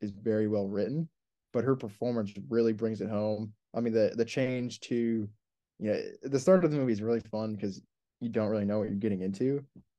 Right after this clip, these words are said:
And then <laughs> once, you know, uh, spoiler alert, Bill Skarsgård, something happens to him. Once that happens, her character changes completely and sort of just goes into survival mode. And then at the end, uh, all of her interactions with Justin Long are <laughs> so fun.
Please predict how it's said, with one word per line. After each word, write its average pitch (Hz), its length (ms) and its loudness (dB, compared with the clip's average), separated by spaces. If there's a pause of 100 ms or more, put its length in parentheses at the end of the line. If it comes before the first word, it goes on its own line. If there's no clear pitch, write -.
(100)
And 135 140 0
then 120 120 0
<laughs> 139 40 0
once, 131 280 -2
you 147 100 4
know, 104 220 -2 (240)
uh, 113 180 2
spoiler 196 280 8
alert, 107 380 6 (320)
Bill 147 140 6
Skarsgård, 123 580 4
something 120 240 -2
happens 110 300 -2
to 107 100 -2
him. 110 340 0 (320)
Once 156 280 4
that 110 260 2
happens, 135 600 -2 (120)
her 135 100 2
character 123 380 2
changes 110 360 -4
completely 110 800 -4 (240)
and 113 140 -4
sort 117 140 4
of 107 80 2
just 98 120 -8
goes 110 200 2
into 104 140 0
survival 104 580 -2
mode. 139 360 0 (1080)
And 127 140 0
then 135 100 6
at 117 100 2
the 110 160 -4
end, 156 460 6 (460)
uh, 131 40 0 (100)
all 147 200 8
of 165 80 2
her 156 140 4
interactions 143 500 2
with 110 160 -2
Justin 123 340 0
Long 117 400 0
are 107 80 -2
<laughs> - 20 -8
so 190 400 2
fun. 139 540 2